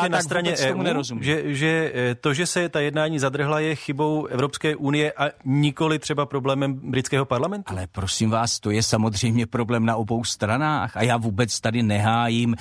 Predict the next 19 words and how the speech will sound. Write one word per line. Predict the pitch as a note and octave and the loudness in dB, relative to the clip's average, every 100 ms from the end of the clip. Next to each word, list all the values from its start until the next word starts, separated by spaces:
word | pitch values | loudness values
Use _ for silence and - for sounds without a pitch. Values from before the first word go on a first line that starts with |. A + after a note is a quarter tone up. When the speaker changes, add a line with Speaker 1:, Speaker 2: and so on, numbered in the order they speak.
| - | -6
Speaker 2:
situaci | - A2+ - A#2+ - | -4 -2 0 0 0
v | A2 | 0
Británii. | A#2 A#2 D3+ D#3 D3+ B2+ | 0 0 0 0 0 -2
Pustili | B2 A2 - A#2+ | -2 -4 -2 -2
se | - G#2+ | 0 0
do | A#2+ | 2
referenda, | C#3+ - C#3 B2+ A#2+ A#2 A2+ | 0 0 0 2 2 2 0
referendum | A2 - A#2 A#2 | 0 0 0 2
nějak | A#2 A#2 | 2 2
dopadlo, | A#2+ B2+ - C3 A#2 A#2 | 0 0 0 0 0 0
neví | A#2 A#2 | 0 0
si | - | -2
s | B2 | -2
tím | - A#2+ | 0 2
rady, | B2+ C3+ | 2 0
je | A#2 | -2
to | - A#2+ | 0 0
hrozně | A#2+ A2 A#2 | 0 2 0
složité. | - B2+ C3+ C#3+ C3 | 2 0 0 0 0